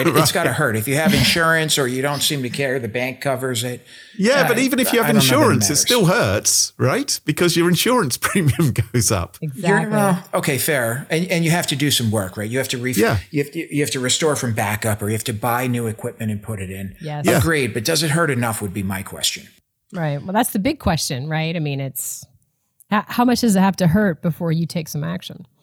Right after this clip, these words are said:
Speaker 1: I had an idea, which I, I talked about on the Smashing Security podcast the other week, which was maybe a government, rather than banning ransomware payments,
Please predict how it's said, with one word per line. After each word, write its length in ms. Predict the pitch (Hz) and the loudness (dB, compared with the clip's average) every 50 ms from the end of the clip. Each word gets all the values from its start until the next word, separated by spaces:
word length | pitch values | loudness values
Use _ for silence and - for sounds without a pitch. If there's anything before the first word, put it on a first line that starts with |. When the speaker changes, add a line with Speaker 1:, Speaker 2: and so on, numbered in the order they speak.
| _ _ _ - | _ _ _ -4
Speaker 1:
I 120 | 113 110 | -2 0
had 140 | 123 131 - | 0 0 2
an 80 | 120 113 | 2 2
idea, 400 | 113 110 107 92 - 104 101 98 | 4 2 2 2 2 2 4 4
which 220 | 92 - - - | 2 0 0 -2
I, 40 | 95 | -2
I 220 | - - - 73 - | -2 0 -2 -2 -2
talked 260 | - - 107 85 - | -2 -2 -4 -2 -2
about 160 | - - 73 | -4 -2 0
on 160 | 78 95 92 - _ | 0 0 0 -2 _
the 80 | - 104 | -2 0
Smashing 400 | 98 - - 110 95 - - 95 | 0 2 2 2 2 2 2 2
Security 380 | 92 - - - 107 98 98 95 | 0 0 0 0 0 0 0 -2
podcast 540 | - 98 92 - - 95 92 90 - - | 0 -2 -2 -2 0 0 0 2 0 0
the 100 | - 101 | 0 0
other 120 | 92 85 95 | 0 0 0
week, 300 | 87 98 95 92 - - - | 0 2 0 0 -2 -2 -4
which 200 | 87 - - - | -4 -4 -2 0
was 240 | 101 98 90 - - - - - _ _ _ _ | 0 0 0 0 -4 -8 -16 -20 _ _ _ _
maybe 480 | - 104 113 131 135 147 156 151 117 107 | 2 2 4 4 4 2 2 2 2 2
a 80 | 98 92 | 2 2
government, 400 | 92 110 104 92 101 82 78 95 | 0 0 0 2 0 0 2 2
rather 240 | 107 117 123 123 | 2 2 2 2
than 200 | 127 123 110 98 | 2 2 2 2
banning 480 | 87 - - 107 104 104 101 101 92 85 | 2 2 0 2 2 4 4 4 4 2
ransomware 680 | 85 90 95 98 101 98 - - 95 85 82 80 80 80 | 2 2 2 2 2 2 2 2 2 2 2 0 0 0
payments, 600 | - - 82 80 78 82 - - - - - - | -2 -2 -2 -2 -2 -4 -6 -4 -4 -4 -4 -6